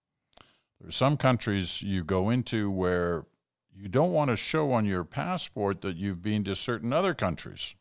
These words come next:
in the Middle East. So you keep one passport for going to certain countries and another pa-, passport you use to go to those other countries.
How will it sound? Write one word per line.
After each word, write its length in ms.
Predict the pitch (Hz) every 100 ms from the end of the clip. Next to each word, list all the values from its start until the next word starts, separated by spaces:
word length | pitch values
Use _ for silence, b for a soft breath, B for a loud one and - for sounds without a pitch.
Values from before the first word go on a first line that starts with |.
| _
in 80 | 80
the 60 | 67
Middle 340 | 69 60 60
East. 280 | 53 - - _ _ _ _ _ _ _ _ _ _ _ _ _ _ _ _ _ _ _ _ _ _ _ _ _ _ _ _ _ _ _ _ _ _ _
So 220 | - 107
you 180 | 107 104
keep 320 | - 120 90
one 400 | 85 98 143 165
passport 640 | 120 95 90 - 101 104
for 140 | - 87
going 320 | 82 78 76
to 420 | 73 67 64 60 _
certain 400 | _ - 82 65
countries 540 | 73 73 - - 180 -
and 400 | 82 80 78 76
another 340 | 76 95 120
pa-, 400 | 107 - 101 - -
passport 500 | 92 95 - 95 95
you 80 | 95
use 360 | 92 92 98
to 80 | -
go 180 | 92 101
to 60 | 107
those 240 | 107 107
other 180 | 147 151
countries. 560 | - 69 - - -